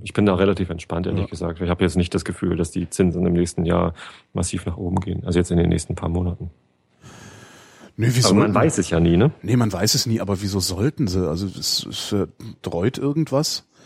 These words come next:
Speaker 2: Also, wir werden sicherlich noch drei, viermal Griechenland retten, äh, in den nächsten Monaten.
Speaker 1: Ja.
Speaker 2: Weil das machen wir jetzt, <laughs> das ist jetzt der neue
Speaker 1: Steigen
Speaker 2: Sport.
Speaker 1: dadurch die Zinsen? Wahrscheinlich eher nicht,
Speaker 2: Nee.
Speaker 1: weil die Bundesregierung muss sich das Geld ja auch holen.
Speaker 2: Genau.
Speaker 1: <laughs> Von den Banken.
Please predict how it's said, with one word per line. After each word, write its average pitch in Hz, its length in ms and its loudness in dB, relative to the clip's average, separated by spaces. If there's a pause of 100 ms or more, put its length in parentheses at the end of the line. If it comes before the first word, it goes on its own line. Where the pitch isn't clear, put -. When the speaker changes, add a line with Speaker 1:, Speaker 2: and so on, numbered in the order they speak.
(320)
Speaker 2:
Also, 98 180 -4
wir 92 100 -2
werden 101 180 4
sicherlich 101 340 0
noch 92 100 0
drei, 98 200 0
viermal 95 280 0
Griechenland 127 560 0
retten, 147 360 0 (220)
äh, - 60 -14 (140)
in 127 80 -6
den 127 100 -2
nächsten 135 320 -2
Monaten. 135 460 0 (500)
Speaker 1:
Ja. 92 380 2
Speaker 2:
Weil 101 120 0
das 101 120 -2
machen 107 180 2
wir 98 80 4
jetzt, - 300 0 (100)
<laughs> 92 100 -10
das - 180 -8 (100)
ist - 120 -10
jetzt - 340 -8
der 87 80 -10
neue 95 60 -8
Speaker 1:
Steigen 90 240 2
Speaker 2:
Sport. 90 100 4
Speaker 1:
dadurch 92 180 2
die 90 100 -4
Zinsen? 113 400 2
Wahrscheinlich 95 380 0
eher 98 120 2
nicht, 110 200 4
Speaker 2:
Nee. - 60 -8
Speaker 1:
weil 92 140 4
die 90 80 4
Bundesregierung 95 600 2
muss 98 100 0
sich 101 100 -6
das 95 120 -4
Geld 98 200 2
ja 87 160 -2
auch - 200 -8
holen. 92 320 0 (100)
Speaker 2:
Genau. 95 320 0 (200)
Speaker 1:
<laughs> - 180 -20
Von 98 200 0
den 98 140 2
Banken. 95 400 -2